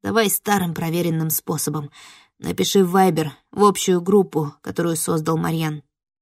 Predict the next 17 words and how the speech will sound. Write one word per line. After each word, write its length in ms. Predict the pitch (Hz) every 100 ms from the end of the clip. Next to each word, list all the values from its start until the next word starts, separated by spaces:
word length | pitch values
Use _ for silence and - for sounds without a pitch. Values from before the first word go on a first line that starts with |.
| _ _ _
Пусть 280 | 220 226 175
знают, 380 | 190 202 185 156
что 200 | - 170
мы 160 | 165
отправились 520 | 165 - 175 156 156 -
к 60 |
могилам 420 | 170 160 165 160
луж». 360 | 160 147 - - _ _ _ _ _ _ _ _ _
Сообщение 720 | - 180 170 - 202 180 175
было 260 | 175 175 165
отправлено, 640 | - 214 196 165 165 160 - - - _ _
и 80 | 190
мы 120 | 175 170
двинулись 500 | 180 190 180 165 -
в 100 | -
темноту 500 | 165 165 160 - 170
леса 520 | 175 165 - 147